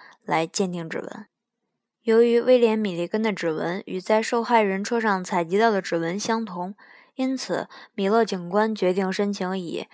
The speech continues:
涉嫌绑架、抢劫和强奸的罪名拘捕嫌疑犯，然后再让嫌疑犯和其他人站在一起，让波利指证。鲍克斯鲍姆向克莱伯格警长报告了此事，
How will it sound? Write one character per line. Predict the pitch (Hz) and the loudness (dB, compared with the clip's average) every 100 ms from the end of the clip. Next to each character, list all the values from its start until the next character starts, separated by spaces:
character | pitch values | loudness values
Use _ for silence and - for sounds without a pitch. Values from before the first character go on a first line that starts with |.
| - _ | -20 _
涉 | - 214 | 0 0
嫌 | 202 190 208 | 2 -2 0
绑 | 185 160 175 | -2 -2 0
架、 | 226 202 180 | 2 2 2
抢 | - - 175 175 | -6 -6 -4 -2
劫 | 180 202 - - | 0 0 -2 -20
和 | - 202 | -2 -2
强 | - 190 202 | -2 -4 -2
奸 | 240 | 0
的 | 226 | 0
罪 | 208 190 | 0 -2
名 | 175 175 196 - - _ _ - | -4 -8 -8 -12 -20 _ _ -10
拘 | 254 254 | -6 -4
捕 | 180 | -4
嫌 | 165 165 | -4 -4
疑 | 165 | -4
犯， | 175 - _ - | -4 -6 _ 0
然 | 180 202 | 2 4
后 | 240 233 | 2 2
再 | 220 | 2
让 | 202 | 0
嫌 | 202 190 | -2 -4
疑 | 202 | -4
犯 | 214 180 | -2 -4
和 | 180 196 | -4 -6
其 | - | -4
他 | 202 214 | -2 -2
人 | 220 | -2
站 | 233 190 | -4 -2
在 | 180 | -4
一 | 170 | -4
起， | 165 - 208 - - - | -6 -8 -10 -16 -20 -4
让 | 208 190 | -2 0
波 | 185 214 | 0 0
利 | 208 | 0
指 | 170 - | -2 -8
证。 | 160 - - _ _ _ _ _ _ | -8 -10 -14 _ _ _ _ _ _
鲍 | 240 233 | 2 2
克 | |
斯 | - | 0
鲍 | 262 233 | 2 2
姆 | 185 170 | 2 -4
向 | - 196 | 0 0
克 | 202 | 2
莱 | 190 | 0
伯 | 190 180 | 2 0
格 | 190 | -2
警 | 190 185 | -6 -4
长 | 156 - | -4 -4
报 | - 202 | 0 2
告 | 233 190 | 4 2
了 | |
此 | - - | 2 -8
事， | - - | -10 -12